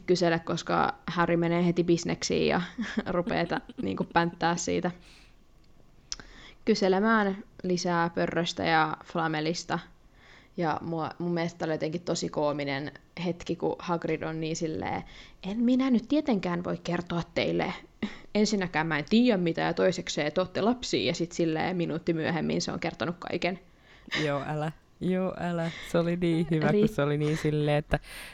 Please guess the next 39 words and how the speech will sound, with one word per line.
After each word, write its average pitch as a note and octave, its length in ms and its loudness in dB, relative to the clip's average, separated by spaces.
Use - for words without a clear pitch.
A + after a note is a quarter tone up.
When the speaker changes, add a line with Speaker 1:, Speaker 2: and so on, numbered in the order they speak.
Speaker 2:
"nyt G#3+ 240 4
minä F3+ 240 4
olen D3 340 0
vastuullinen D3+ 800 2
aikuinen, C#3 640 0
enkä F#3 400 4
kerro D#3+ 340 4
tästä C#3+ 360 2
teille C3+ 280 4
enempää. C3+ 560 2
Puoliksi G3+ 480 6
sen E3+ 220 4
takia, C#3 340 -2
koska - 360 -4
en E3 240 4
itse C#3+ 320 2
tiedä." C3 320 2
Ja C#3+ 100 0
sit - 220 -2
vaan, C3+ 180 2
"Aa G4 180 0
joo, G4+ 260 2
hei, A#3+ 200 2
muuten F#3+ 280 -4
sitten - 320 -6
ne F3 80 -2
kaikki - 360 -4
opettajat D#3 400 0
nää G#3 220 0
ja A3+ 120 0
nää C#3+ 180 -2
ja C#3+ 100 -2
nää D3 220 -2
teki G3 220 -2
muuten A#3+ 280 -2
sinne B3+ 320 -2
esteitä, B3 480 -2
sit - 200 -8
nuo E3+ 120 2